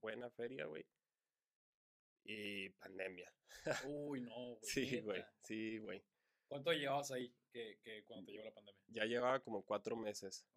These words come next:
Speaker 2: Ok. ¿Y tu tirada era quedarte?
Speaker 1: Dos años, güey.
Speaker 2: Dos años
Speaker 1: Yo me
Speaker 2: mínimo.
Speaker 1: quería quedar dos años mínimo,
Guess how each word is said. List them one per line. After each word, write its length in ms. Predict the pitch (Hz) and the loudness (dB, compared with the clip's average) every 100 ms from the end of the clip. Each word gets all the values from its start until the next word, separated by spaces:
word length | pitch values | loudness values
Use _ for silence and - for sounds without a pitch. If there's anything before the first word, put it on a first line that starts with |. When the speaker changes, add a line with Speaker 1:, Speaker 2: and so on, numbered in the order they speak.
| - | -20
Speaker 2:
Ok. 100 | 101 - _ _ _ - | -20 -20 _ _ _ -18
¿Y 80 | 123 | -10
tu 120 | 135 | -6
tirada 400 | 131 117 127 127 | -4 -2 0 0
era 180 | 127 123 _ | 0 -4 _
quedarte? 800 | 117 107 113 - 123 131 139 147 | -8 -6 -8 -4 -2 -2 -6 0
Speaker 1:
Dos 200 | 117 117 | 0 2
años, 340 | 101 107 101 92 | 2 2 0 -2
güey. 100 | 85 | -6
Speaker 2:
Dos 120 | 117 | -4
años 220 | 143 135 120 | -4 -4 2
Speaker 1:
Yo 120 | 113 | 2
me 40 | 143 | 2
Speaker 2:
mínimo. 100 | 143 | 0
Speaker 1:
quería 260 | 113 131 | 4 4
quedar 260 | - 107 110 | 4 2 2
dos 180 | 123 131 | 0 2
años 260 | 127 131 | 2 2
mínimo, 460 | 123 107 104 98 90 | 0 -2 -4 -6 -8